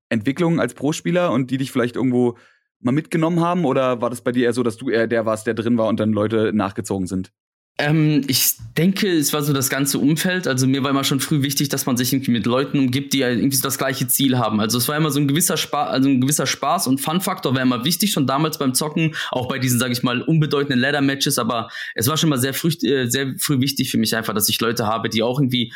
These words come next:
Speaker 2: mehr wollen und für die auch der Spaß ist, wenn man dann gewinnt. Also für mich war immer, ey, das Spiel ist ja irgendwie schön und gut und ja, ein bisschen Datteln macht Spaß, aber wenn wir verlieren, ist der Spaß hier bei mir raus. Und da hat man halt irgendwie, da hat sich halt dann sehr früh die Spreu vom Weizen einfach getrennt. Und ich glaub, so der erste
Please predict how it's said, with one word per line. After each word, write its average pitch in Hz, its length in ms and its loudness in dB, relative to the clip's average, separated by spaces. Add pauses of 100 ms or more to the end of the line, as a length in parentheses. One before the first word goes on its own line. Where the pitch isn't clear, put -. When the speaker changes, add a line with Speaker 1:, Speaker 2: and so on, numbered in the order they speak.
Speaker 2:
mehr 131 300 0
wollen 104 200 2
und 107 200 2
für 127 100 -2
die 135 180 2
auch 127 140 -2
der 127 140 -4
Spaß 131 360 -2
ist, 135 140 -2
wenn 135 100 0
man 131 100 0
dann 120 200 0
gewinnt. 120 320 0
Also 101 160 0
für - 80 0
mich 123 160 0
war 113 100 -4
immer, 117 320 0 (500)
ey, 131 240 0
das 120 100 -2
Spiel 165 240 0
ist 151 120 0
ja 135 60 0
irgendwie 131 220 0
schön 151 220 0
und 139 100 0
gut 180 240 2
und 127 340 2
ja, 131 140 0
ein 156 120 0
bisschen 139 200 0
Datteln 147 240 0
macht 135 160 0
Spaß, 151 300 -2
aber 123 160 2
wenn 131 120 0
wir 135 120 -2
verlieren, 160 500 0
ist - 160 0
der 127 80 -2
Spaß 131 300 -2
hier 127 100 -2
bei 117 100 -2
mir 113 160 0
raus. 139 360 0 (320)
Und 117 200 0
da 123 100 -2
hat 139 80 -6
man 139 120 -2
halt 139 120 -4
irgendwie, 139 200 2
da 135 80 0
hat 139 100 -2
sich - 120 -2
halt 143 100 -2
dann 127 240 2
sehr 147 140 0
früh 160 160 -2
die 139 100 2
Spreu 139 320 -2
vom 127 180 0
Weizen 123 300 -2
einfach 117 240 -2
getrennt. 113 320 -2
Und 120 60 2
ich 113 80 -4
glaub, 143 160 -2
so - 80 -2
der 127 100 0
erste 170 480 -2